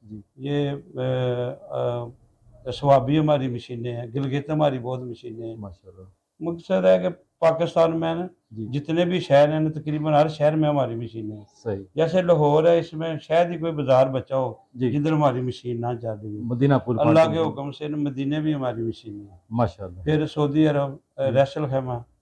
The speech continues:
Speaker 1: जी।
Speaker 2: उधर हमारी काफ़ी मशीनें गई हैं।
Speaker 1: अच्छा जी।
Speaker 2: अफगानिस्तान गई हैं।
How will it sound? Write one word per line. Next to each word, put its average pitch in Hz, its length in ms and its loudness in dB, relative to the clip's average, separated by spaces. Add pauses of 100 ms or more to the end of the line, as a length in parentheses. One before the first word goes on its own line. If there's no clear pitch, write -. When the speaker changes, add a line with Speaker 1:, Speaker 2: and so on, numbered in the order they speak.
(180)
Speaker 1:
जी। 104 80 -6
Speaker 2:
उधर 151 220 0
हमारी 143 300 2
काफ़ी 127 280 0
मशीनें 113 460 -8
गई 110 180 -10
हैं। 107 100 -16
Speaker 1:
अच्छा 110 240 -8
जी। 87 120 -16
Speaker 2:
अफगानिस्तान 139 760 -2
गई 110 320 -4
हैं। 107 120 -12